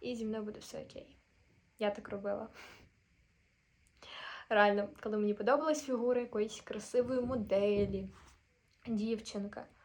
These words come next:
і я б могла написати, запитатись. І ще, знаєте,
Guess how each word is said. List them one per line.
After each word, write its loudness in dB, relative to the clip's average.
і -2
я 6
б -6
могла 0
написати, 0
запитатись. -2
І -6
ще, 2
знаєте, 6